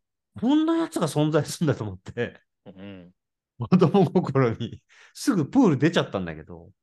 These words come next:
Speaker 2: うんうんうん。
Speaker 1: え、ちょっとわかんない。まずなんで殴られたのかわかんないし、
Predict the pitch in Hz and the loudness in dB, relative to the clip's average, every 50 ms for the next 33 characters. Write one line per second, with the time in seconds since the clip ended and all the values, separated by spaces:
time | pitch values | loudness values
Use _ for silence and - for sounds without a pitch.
0 | _ _ _ _ _ _ 117 113 113 110 101 95 92 90 85 85 - _ - 202 | _ _ _ _ _ _ -20 -20 -16 -16 -16 -16 -16 -20 -20 -20 -16 _ -2 -2
1 | 220 220 - _ _ _ _ _ _ _ _ _ - - - - 117 101 127 160 | -2 -2 -4 _ _ _ _ _ _ _ _ _ -20 -14 -8 -8 -6 -4 -4 -4
2 | 147 120 85 - - _ - 226 262 185 165 190 277 302 233 190 165 156 147 143 | -4 -4 -6 -8 -8 _ 0 0 2 2 4 4 4 4 4 2 2 2 2 0
3 | 160 170 - - - - 143 139 113 120 110 - - - - 120 107 101 92 - | 0 -2 -4 -4 -2 -2 -2 0 0 -4 -6 -6 -4 -4 -4 -2 -2 -4 -8 -10
4 | - 104 90 107 95 90 - | -10 -6 -4 -4 -6 -6 -10